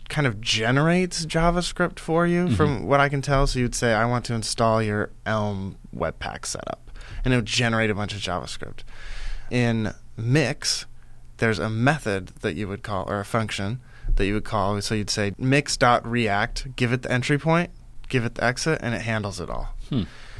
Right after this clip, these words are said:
Speaker 1: So this is nice because you basically have one method wrapping up a lot of what you would normally do in Webpack land.
Speaker 2: Mm-hmm.
Speaker 1: You get the full power of Webpack just with a very simple A P I.
Speaker 2: Right.
Speaker 1: It's worked out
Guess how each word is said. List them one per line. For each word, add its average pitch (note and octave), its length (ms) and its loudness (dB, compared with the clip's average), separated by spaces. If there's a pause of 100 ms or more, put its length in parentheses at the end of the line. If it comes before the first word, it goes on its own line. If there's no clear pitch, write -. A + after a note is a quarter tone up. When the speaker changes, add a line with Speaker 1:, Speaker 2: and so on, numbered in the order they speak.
(120)
Speaker 1:
So - 160 8
this G#3+ 200 6
is F3+ 140 4
nice B2+ 360 4
because A#2+ 400 2
you A#2 80 -2
basically C3 280 2
have G#2+ 120 0
one B2 260 2
method A#2 520 0
wrapping A2 480 0
up A2 220 0
a B2+ 40 0
lot A2 240 2
of A2 120 0
what A#2 140 0
you A#2 120 -2
would G#2+ 100 -4
normally A#2 460 2
do C#3+ 180 4
in B2+ 120 2
Webpack B2+ 520 0
land. E3 400 0
Speaker 2:
Mm-hmm. F2+ 220 -2 (260)
Speaker 1:
You C3 60 2
get C3+ 140 4
the C3 60 2
full F#3+ 220 6
power D#3 400 6
of A#2 120 2
Webpack A2 560 2 (180)
just A#2+ 180 -2
with A#2 140 0
a - 20 -2
very G#2 220 0
simple G2 320 -4
A E2 100 -4
P D#2 200 -8
I. A1+ 220 -8 (140)
Speaker 2:
Right. E2+ 260 -2 (260)
Speaker 1:
It's A2+ 140 0
worked C3 220 4
out A2 220 4